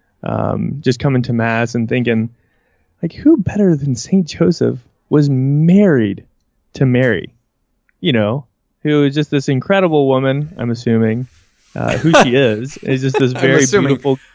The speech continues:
Speaker 3: I've heard good
Speaker 1: beautiful
Speaker 3: things.
Speaker 1: lady.
Speaker 3: <laughs>
Speaker 1: Yeah.
Speaker 3: S-, the sinless
Speaker 2: Go
Speaker 3: mother
Speaker 2: on.
Speaker 3: of God.
Speaker 1: And he's
Speaker 2: Go
Speaker 1: living
Speaker 2: on.
Speaker 1: with her.
Speaker 3: Right.
Speaker 1: And, and still has this immense love for her,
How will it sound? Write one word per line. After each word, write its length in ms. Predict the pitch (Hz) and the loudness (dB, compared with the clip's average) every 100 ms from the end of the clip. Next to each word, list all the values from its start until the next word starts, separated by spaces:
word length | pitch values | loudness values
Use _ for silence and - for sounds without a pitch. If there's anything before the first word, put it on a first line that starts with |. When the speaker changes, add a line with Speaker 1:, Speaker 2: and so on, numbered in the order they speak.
| _ | _
Speaker 3:
I've 160 | - 180 | -4 0
heard 160 | 190 139 | 0 4
good 20 | |
Speaker 1:
beautiful 300 | 170 156 160 | 2 2 2
Speaker 3:
things. 140 | 143 | 4
Speaker 1:
lady. 420 | 135 143 160 180 - - | 4 2 2 0 -4 -14
Speaker 3:
<laughs> 160 | - | -6
Speaker 1:
Yeah. 280 | 160 135 104 - | 0 0 -2 -8
Speaker 3:
S-, 180 | - - | -18 -12
the 160 | - 135 | -6 -6
sinless 420 | - 135 135 127 | -6 -6 -4 -4
Speaker 2:
Go 100 | 120 | -2
Speaker 3:
mother 280 | 113 120 117 | -2 -2 -4
Speaker 2:
on. 80 | 104 | -6
Speaker 3:
of 40 | |
God. 380 | 95 90 113 120 - - _ _ _ | -8 -6 -6 -8 -20 -20 _ _ _
Speaker 1:
And 180 | 175 196 | 2 4
he's 280 | 196 220 185 | 4 4 2
Speaker 2:
Go 80 | 180 | -2
Speaker 1:
living 540 | 185 247 285 208 127 | 0 0 2 0 0
Speaker 2:
on. 40 | 110 | -2
Speaker 1:
with 240 | 123 123 | -4 -4
her. 320 | 123 98 98 - _ _ _ _ _ - | -6 -8 -10 -18 _ _ _ _ _ -18
Speaker 3:
Right. 220 | 120 95 | -16 -8
Speaker 1:
And, 460 | 160 170 170 175 - _ _ - | -2 0 2 0 -2 _ _ -6
and 220 | 156 156 | -2 -2
still 720 | - - 185 190 190 185 - - | -4 -4 0 2 2 2 -2 -6
has 220 | 156 175 | -6 -2
this 160 | 175 151 | -2 -2
immense 460 | 151 135 170 - | -2 -2 -4 -4
love 240 | 147 147 147 | -4 -4 -4
for 140 | 135 | -6
her, 380 | 123 120 117 120 | -4 -2 -2 -4